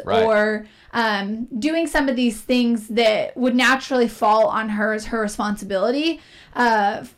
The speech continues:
Speaker 2: but for her to just, like, walk out and see that that's done, like, that's definitely gonna relieve, like, some stress. And even taking the older child,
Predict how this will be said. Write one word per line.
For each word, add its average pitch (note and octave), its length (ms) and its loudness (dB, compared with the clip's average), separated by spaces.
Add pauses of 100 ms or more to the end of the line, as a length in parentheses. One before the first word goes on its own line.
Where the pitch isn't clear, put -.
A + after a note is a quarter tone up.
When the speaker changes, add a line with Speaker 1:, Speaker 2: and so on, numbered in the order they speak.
(120)
Speaker 2:
but A#3+ 180 2
for B3 120 -2
her A#3+ 160 2
to A#3 100 -2
just, G#3+ 180 -6
like, G#3+ 200 -2
walk G#3+ 260 -2
out G#3 120 -4
and G#3 80 -8
see A#3 160 -8
that G#3 120 -6
that's - 300 -10
done, G#3 260 -6
like, G#3+ 180 -6
that's B3+ 240 -4
definitely G#3 360 -8
gonna G3+ 180 -6
relieve, G#3 380 -8
like, - 180 -12
some A3+ 220 -14
stress. B3 420 -6 (280)
And C#4+ 140 -4
even D4+ 300 -2
taking D4 440 -2
the - 200 -2 (140)
older A#3+ 400 2
child, E4+ 540 -2